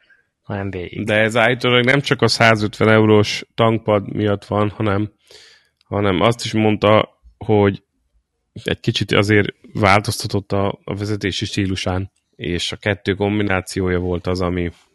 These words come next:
Speaker 2: meghozta itt a, az áttörést.
Speaker 1: Minden esetre én úgy hallottam, hogy a többi gyárban is gyártják a Lorenzo stílusú tankokat.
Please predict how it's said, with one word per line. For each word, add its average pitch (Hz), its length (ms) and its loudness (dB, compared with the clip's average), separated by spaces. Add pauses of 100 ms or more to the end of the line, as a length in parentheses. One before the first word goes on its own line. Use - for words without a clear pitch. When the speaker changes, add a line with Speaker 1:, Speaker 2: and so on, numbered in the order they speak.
(120)
Speaker 2:
meghozta - 580 -8
itt - 200 -10
a, 82 200 -6 (460)
az 95 160 -6
áttörést. 87 680 -4 (600)
Speaker 1:
Minden 131 260 0
esetre 123 460 0
én 123 140 2
úgy 127 240 -2
hallottam, 117 460 0
hogy 107 120 0
a 107 80 0
többi 107 360 -4
gyárban 101 380 -2
is 95 120 -4
gyártják 101 540 -6
a 92 220 -6 (440)
Lorenzo 101 580 -2
stílusú 98 500 -8
tankokat. - 680 -12